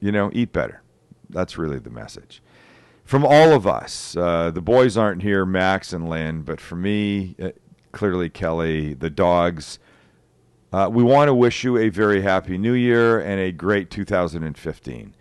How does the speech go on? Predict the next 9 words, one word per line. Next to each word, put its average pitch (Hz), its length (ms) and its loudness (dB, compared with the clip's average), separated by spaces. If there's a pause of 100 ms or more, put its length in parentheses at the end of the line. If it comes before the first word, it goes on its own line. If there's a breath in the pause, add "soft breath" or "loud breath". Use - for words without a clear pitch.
(360 soft breath)
You 135 320 6
are 107 320 6
what 98 240 4
make, 95 200 -2
and 95 360 -4 (140)
Haley, 87 480 -2 (100)
obviously. 64 680 -12
<laughs> - 40 -20 (600 loud breath)
Uh, 92 380 2